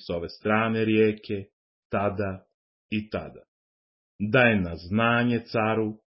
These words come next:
da Judejci koji pođoše od tebe k nama, dođoše u Jerusalim i grad odmetnički i opaki zidaju, zidove opravljaju i iz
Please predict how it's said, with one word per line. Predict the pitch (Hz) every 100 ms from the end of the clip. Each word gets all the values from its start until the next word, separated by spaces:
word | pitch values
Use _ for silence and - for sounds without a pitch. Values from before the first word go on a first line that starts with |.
| _
da | 95 104
Judejci | 87 82 104 110 113 110 - 110 107 _ _ _
koji | 107 95 92
pođoše | 113 110 110 113 110 - 113 104 _ _
od | 101 - -
tebe | 110 92 82
k | -
nama, | 107 113 110 107 107 _ _ _ _ 95
dođoše | 95 117 113 110 113 - 87 80
u |
Jerusalim | 82 82 - - 107 110 110 107 107 _ _ _ _ _ _
i | 110 107
grad | 123 117 92 - _
odmetnički | 110 113 117 113 110 117 110 - - 107 107 _
i | 98 - -
opaki | 120 127 127 117 - 113 110
zidaju, | 117 110 113 107 107 107 _ _ _ _ 90 98
zidove | 120 117 117 117 117
opravljaju | 113 107 110 110 101 104 101 98 - _ -
i | 101
iz | 92